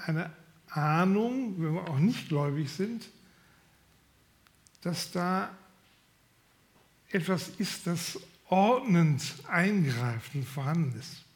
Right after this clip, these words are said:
Habe ich neulich noch gehört, ein Künstler, ich habe leider den Namen vergessen, wurde im Deutschlandfunk interviewt. Und der hat das so deutlich gemacht. Ich glaube, bei dem war das der ausschlaggebende Punkt, dass er in einer Kirche war.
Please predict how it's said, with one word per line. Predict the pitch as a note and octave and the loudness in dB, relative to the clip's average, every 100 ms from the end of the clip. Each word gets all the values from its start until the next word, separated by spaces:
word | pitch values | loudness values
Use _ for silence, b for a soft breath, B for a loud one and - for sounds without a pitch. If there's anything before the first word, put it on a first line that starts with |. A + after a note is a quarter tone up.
| _ _ _ B B B | _ _ _ B B B
Habe | F3+ | 2
ich | E3+ | 4
neulich | E3 G#3 E3 | 4 4 4
noch | D3+ | 2
gehört, | C3 C#3+ F#3+ | 2 2 2
ein | E3 C#3+ - B B B B B - - | 0 -2 -6 B B B B B -16 -2
Künstler, | - F#3+ F#3+ F3 | 4 6 6 2
ich | C3+ | 2
habe | C#3+ | 2
leider | C#3+ D#3 D3+ | 2 2 2
den | C#3 | 2
Namen | C#3+ E3 E3+ | 0 0 -2
vergessen, | - D3 C#3+ C3+ | -4 -2 0 0
wurde | C3 C#3+ | 0 0
im | C3+ | 0
Deutschlandfunk | B2 D3 D#3 D#3+ D3 - D3 | 0 0 -2 -6 -6 -4 -4
interviewt. | D#3+ B2+ C3 A2+ C3+ G#3+ G#3 - B B B B B B B B B _ _ | -2 0 0 2 2 2 0 -8 B B B B B B B B B _ _
Und | D#3+ | -4
der | C#3 | -4
hat | D3 | -2
das | F#3+ | -4
so | D3 G3 | -4 -4
deutlich | E3+ A3+ A#3+ C#3 - | -2 -4 -4 -6 -2
gemacht. | B2 B2+ | -2 0
Ich | B2 | -2
glaube, | C#3+ D3 | -4 -2
bei | C#3 | -4
dem | C3+ D#3 D#3+ | 0 0 0
war | D3+ | 0
das | D3+ C3+ - - - - | 0 0 -4 -10 -12 -10
der | C#3 C3 | -8 -4
ausschlaggebende | D3+ - D3+ D3+ D3 D3 D3+ C3+ | -2 0 0 -2 -2 -2 0 -2
Punkt, | B2 D#3+ E3+ | -2 2 2
dass | C#3+ C3 | 2 -2
er | D#3+ | -4
in | |
einer | E3+ C#3 C3+ | -4 -4 -4
Kirche | - G#3 A#3 E3+ C#3+ A#2 | 2 4 4 2 0 -4
war. | A2 G#2 - | -6 -10 -16